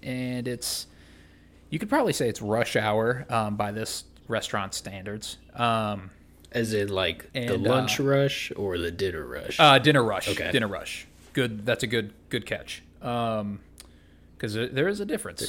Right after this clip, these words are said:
Speaker 1: They
Speaker 2: is
Speaker 1: got
Speaker 2: a
Speaker 1: different
Speaker 2: difference.
Speaker 1: staff. Yeah, they got a different, they got a different lineup for each, uh, each one. So anyway, so I get through the, uh, I get through the, the initial onboarding process of, um, you know, bowl or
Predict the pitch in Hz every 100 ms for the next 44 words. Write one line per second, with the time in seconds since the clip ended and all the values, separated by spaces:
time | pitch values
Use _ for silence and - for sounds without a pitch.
0 | - 107 117 120 143 127 104 - 131 -
1 | - 165 110 - - - - - - -
2 | 127 117 117 123 120 120 117 104 - 123
3 | 120 120 120 131 123 123 135 131 104 -
4 | - - 117 113 117 - 120 110 107 -
5 | - - - - - - - 120 107 110
6 | 117 104 101 151 165 175 113 104 - 131
7 | 120 - 127 147 165 165 151 143 135 127
8 | 123 117 117 117 113 104 123 120 - 127
9 | 120 113 110 104 - 151 113 113 120 -
10 | 117 110 107 - 117 117 110 110 107 104
11 | - 104 117 120 107 - 107 104 - -
12 | - - - - - - 110 104 98 98
13 | - 131 110 101 98 123 110 104 107 110
14 | 110 - 110 104 101 101 98 101 -